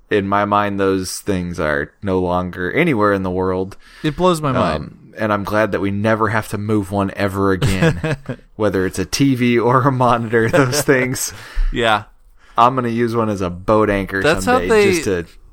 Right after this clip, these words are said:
Speaker 1: make a point with Lincoln.
Speaker 2: <laughs> That's how they, uh, that's how they emotionally tied you to those devices, is they made you hug them when you moved them
Speaker 1: <laughs>
Speaker 2: around.
Speaker 1: Yeah.
Speaker 2: It's the
Speaker 1: Like,
Speaker 2: only
Speaker 1: "Don't
Speaker 2: way to
Speaker 1: drop it,
Speaker 2: move
Speaker 1: don't
Speaker 2: it.
Speaker 1: drop it, don't drop it."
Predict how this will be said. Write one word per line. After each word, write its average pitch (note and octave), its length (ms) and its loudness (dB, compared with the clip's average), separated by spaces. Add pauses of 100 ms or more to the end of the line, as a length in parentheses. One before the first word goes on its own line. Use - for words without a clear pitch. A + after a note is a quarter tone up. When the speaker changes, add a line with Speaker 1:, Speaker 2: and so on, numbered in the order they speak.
Speaker 1:
make G2+ 220 -2
a - 80 0
point G2+ 260 -2
with F2 120 -6
Lincoln. F#2+ 460 -2
Speaker 2:
<laughs> - 40 -18 (260)
That's F3+ 240 0
how B3+ 140 0
they, F3 380 0
uh, A2 340 2
that's C#3 240 -4
how F#3 80 0
they D3 300 0 (100)
emotionally A2 500 0
tied G2+ 360 -2
you A2+ 80 -4
to B2 120 -10
those A#2+ 220 -2
devices, B2 480 -2
is A2 140 -12
they A2 100 0
made G#2+ 220 0
you F#2+ 140 0
hug G2+ 340 -2
them E2+ 320 -6 (380)
when G#2 260 0
you G#2 80 2
moved B2 260 2
them A#2+ 120 0
Speaker 1:
<laughs> G2+ 120 2
Speaker 2:
around. G#2 400 0 (220)
Speaker 1:
Yeah. A#2 340 2 (400)
Speaker 2:
It's C#3+ 80 -16
the D3+ 120 -4
Speaker 1:
Like, D3+ 60 -2
Speaker 2:
only D#3+ 220 4
Speaker 1:
"Don't E3 80 4
Speaker 2:
way D#3+ 60 4
to C#3 80 4
Speaker 1:
drop B2+ 100 8
it, C3+ 40 2
Speaker 2:
move C#3 100 6
Speaker 1:
don't C#3 100 4
Speaker 2:
it. C3+ 40 -2
Speaker 1:
drop C#3+ 200 4
it, D#3 60 -4
don't D#3 160 0
drop D#3+ 220 4
it." F3 180 -4